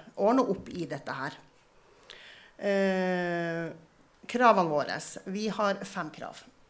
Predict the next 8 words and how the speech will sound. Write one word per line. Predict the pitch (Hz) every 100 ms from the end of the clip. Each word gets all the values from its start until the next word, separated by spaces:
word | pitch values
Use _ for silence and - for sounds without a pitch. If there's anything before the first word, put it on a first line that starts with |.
| _ - - 190
Vi | 202 208
har | 202
som | 190 196
krav | 196 220 339 -
at | 202
husleienivået | 220 202 185 175 175 170 170 165 165
skal | - 160 160
ned. | 160 180